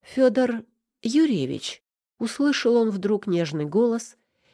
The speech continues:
и увидел перед собой девушку, смотревшую на него — с приятным удивлением. «Вы... мы знакомы?» Федор встал.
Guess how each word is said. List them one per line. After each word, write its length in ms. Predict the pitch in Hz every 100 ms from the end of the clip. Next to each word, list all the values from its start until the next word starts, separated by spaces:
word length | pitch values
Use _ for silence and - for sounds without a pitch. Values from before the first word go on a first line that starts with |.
| _
и 100 | -
увидел 500 | 170 143 156 180 214
перед 260 | 202 180 196
собой 320 | - 208 220
девушку, 760 | 185 208 220 139 - - 165 165 _ _ _ _ _
смотревшую 880 | - 170 156 - 196 220 - 151 147
на 80 | 143
него — 460 | 143 143 139 139 - _ _ _ _
с 140 | -
приятным 640 | - 175 165 - - 170
удивлением. 880 | 196 208 247 247 151 123 120 120 - _ _ _ _ -
«Вы... 800 | 170 175 170 156 151 151 220 285 _ _ _
мы 240 | - 180 165
знакомы?» 640 | 139 139 139 180 220 247 - _ _ _
Федор 380 | - 185 175 190
встал. 540 | - - 156 123 202